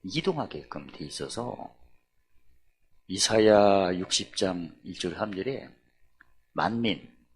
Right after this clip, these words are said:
그 사람, 땅, 장소에 있는 어둠과 깜깜함이 나한테 오게끔 돼 있어요.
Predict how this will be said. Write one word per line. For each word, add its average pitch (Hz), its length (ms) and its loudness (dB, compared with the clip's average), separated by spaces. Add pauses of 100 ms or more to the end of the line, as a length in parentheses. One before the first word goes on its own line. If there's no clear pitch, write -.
(120)
그 - 160 -10
사람, 156 680 0 (720)
땅, 151 260 0 (160)
장소에 107 580 0
있는 113 460 -6 (1160)
어둠과 104 1080 -2 (800)
깜깜함이 117 1040 -4
나한테 82 300 -8
오게끔 90 600 -4
돼 - 80 -16
있어요. - 320 -20